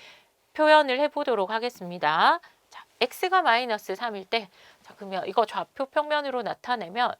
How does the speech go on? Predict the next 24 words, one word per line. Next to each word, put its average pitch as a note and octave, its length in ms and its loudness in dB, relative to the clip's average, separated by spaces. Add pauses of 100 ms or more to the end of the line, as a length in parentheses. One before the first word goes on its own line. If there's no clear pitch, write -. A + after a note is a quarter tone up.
(180)
아, E3 180 0 (680)
좌표로 D#4 480 0
나타내면, G3 920 -2
순서쌍으로 D4+ 640 -2
나타내면 G#3+ 560 -4
이렇게 D4 360 0
되겠죠. E3+ 380 -10 (380)
마이너스 F3 480 -8
일, D#4 100 -6 (340)
삼, C4+ 400 -6 (380)
일, C4+ 220 -4
마이너스 G#3 640 -2
삼, C4 240 -8 (380)
그 - 100 -16
다음 E3+ 160 -8
삼, C4 220 -8 (340)
마이너스 G3+ 420 -6
일이니 A3 600 -6 (300)
이 A3+ 140 -2
점들을 A3 520 0
모두 F#3 260 -4
좌표 B3 360 -4
평면에 B3+ 500 -2
나타내보면 A#3+ 840 -2